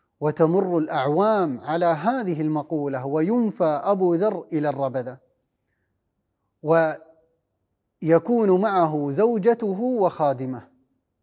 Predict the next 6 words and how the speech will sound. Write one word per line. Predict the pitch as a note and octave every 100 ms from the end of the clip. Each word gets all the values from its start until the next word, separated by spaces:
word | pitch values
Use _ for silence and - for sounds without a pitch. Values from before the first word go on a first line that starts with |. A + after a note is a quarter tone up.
| _ _ _ _ _ _ _
وتحل | C3+ C#3+ D3+ - F3+ D#3+ C#3+ C3
به | C3+ B2 A#2+
سكرات | C3 C3+ B2 A#2
الموت، | B2 A#2+ B2+ - - _ _ _ _ _ _ _ _ _ _ _
ثم | - F#3 E3 C#3+
يقول | C#3 C3 C#3+ C3+ B2+ B2